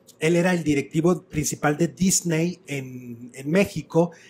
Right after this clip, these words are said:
cuando la película Coco, eh, ah, lanzan esta canción. Él, él lo ha dicho, ¿no? Es realmente su último proyecto que hizo con Disney. Él trabajó como quince años en Disney o algo más.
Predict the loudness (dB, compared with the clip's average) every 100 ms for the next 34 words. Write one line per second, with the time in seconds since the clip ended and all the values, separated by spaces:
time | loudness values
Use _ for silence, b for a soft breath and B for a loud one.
0 | B 0 2 0 -2 -2 -4 0 2 2
1 | 4 0 0 2 2 0 -20 -18 -6 0
2 | 0 0 -2 -2 -2 -4 -4 -2 -2 2
3 | 4 4 2 -2 0 0 0 -2 -8 -6
4 | -2 0 0 -2 -4 -8 -2 -2 -4 B
5 | B -4 -4 -4 -8 -2 0 2 0 -2
6 | -2 -2 0 -2 -2 -2 -2 -2 -4 -4
7 | -2 -2 -2 -4 2 4 4 2 -4 -6
8 | -12 -6 -2 -2 -2 -2 -2 -2 -6 -6
9 | -4 -2 0 0 -2 -6 -10 -4 -2 -2
10 | -6 -4 -4 -4 -2 -2 -4